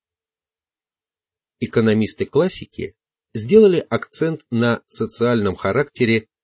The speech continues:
хозяйственных отношений. Они выявили общественный характер труда в капиталистическом мире и создали теорию классового распределения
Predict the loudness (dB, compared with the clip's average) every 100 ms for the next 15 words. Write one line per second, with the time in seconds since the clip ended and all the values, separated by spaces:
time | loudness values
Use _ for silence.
0 | _ -4 -2 2 0 0 -4 -4 -4 -6
1 | -10 -4 -4 -4 -8 -10 -16 _ _ _
2 | _ _ _ _ _ _ _ _ -4 -2
3 | 0 -2 -4 -4 -2 -2 0 -2 -2 _
4 | _ _ -6 -6 -4 -2 -2 -4 -6 -4
5 | -2 0 0 -2 -8 -6 -8 0 0 -2
6 | _ _ -6 -4 -4 -4 -4 -2 -4 -4
7 | -6 -4 -2 -2 -2 -6 _ -6 -6 -6
8 | -8 -4 -2 0 -2 -2 -4 -4 -2 -2
9 | -2 _ _ _ -2 0 0 0 0 2
10 | 0 -2 -8 -8 -4 -2 -2 0 -2